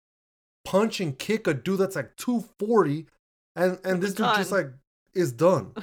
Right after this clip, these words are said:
Speaker 2: <laughs>
Speaker 1: It doesn't
Speaker 2: And with
Speaker 1: make
Speaker 2: a gu-,
Speaker 1: sense.
Speaker 2: didn't he have a weapon?
Speaker 1: Yeah, and he had a weapon too. It just,
Speaker 2: And he
Speaker 1: it
Speaker 2: was, like, he had, like, a suit on, like a
Speaker 1: Yeah, like a bodysuit. <laughs>
Speaker 2: bulletproof.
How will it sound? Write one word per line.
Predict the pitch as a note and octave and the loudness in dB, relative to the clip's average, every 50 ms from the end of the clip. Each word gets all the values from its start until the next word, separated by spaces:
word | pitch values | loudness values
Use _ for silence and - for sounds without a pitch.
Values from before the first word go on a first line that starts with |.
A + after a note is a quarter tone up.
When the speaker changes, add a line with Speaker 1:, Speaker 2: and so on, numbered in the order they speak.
| F#3+ - | -14 -14
Speaker 2:
<laughs> | - - B3+ F#3+ | -10 -8 -2 0
Speaker 1:
It | E3+ E3+ C3+ | 0 0 4
doesn't | F#3+ G#3 A3+ G#3+ A3+ F#3+ | 4 4 4 4 2 0
Speaker 2:
And | A3 A3+ | 2 2
with | - - | 2 2
Speaker 1:
make | B3+ A#3 G#3+ | 2 0 0
Speaker 2:
a | F#3 | -2
gu-, | G#3 G#3 | -4 -4
Speaker 1:
sense. | - D3 E3 G#3 | -2 -2 -2 2
Speaker 2:
didn't | C4 B3 D#4 F4 | 2 2 4 4
he | E4 | 4
have | C#4+ D4 D4 | 4 4 4
a | D4 C4 | 4 2
weapon? | A3 A3 A3+ D4 - - G4 G4+ F#4 | 4 4 2 2 2 0 -2 0 4
Speaker 1:
Yeah, | B3+ C4+ | 4 4
and | B3 | 4
he | A#3 B3 | 6 6
had | C4 B3+ | 6 6
a | G#3 | 6
weapon | F3 D3+ D#3+ G3 B3 B3+ B3+ - G3 D#3+ | 2 0 2 2 2 2 2 0 -4 -4
too. | C3 - A#3 B3 A3 | -4 -6 -6 -2 0
It | F#3 F3+ | -2 0
just, | - A#3 | 0 0
Speaker 2:
And | A#3 C4 | 0 2
he | C4+ | 2
Speaker 1:
it | C4+ | 2
Speaker 2:
was, | C#4+ D4+ D4+ C#4 C#4 | 2 2 0 2 2
like, | D4 B3+ A#3 A3 G#3 - - - - | 2 4 4 2 0 -4 -6 -16 -20
he | - - - - C4+ | -20 -20 -10 -4 -4
had, | C4+ D4 | -2 -2
like, | D#4 D4+ A3+ | -4 -4 -6
a | G#3+ | -6
suit | - - - - - C#4+ E4 E4 A#3+ | -6 -6 -6 -4 0 0 2 2 2
on, | - A3+ A3 G#3+ G#3 G3+ G#3 | 2 2 2 2 2 0 -2
like | G#3+ A3 - G#3+ | -4 -6 -4 -2
a | G3+ F#3+ G3 F#3+ - | 0 0 0 -2 0
Speaker 1:
Yeah, | F#3 B3 C4 | 4 4 6
like | A#3+ F#3 - E3 | 6 6 4 4
a | C#3 | -2
bodysuit. | C3 - | 0 4
<laughs> | |
Speaker 2:
bulletproof. | B3+ - C#4+ C4 G#3+ D3 D#4 B3 A3+ G#3 D3 C#3 C3 - - - - | 6 6 6 6 4 4 4 4 4 6 4 2 2 -2 -10 -16 -16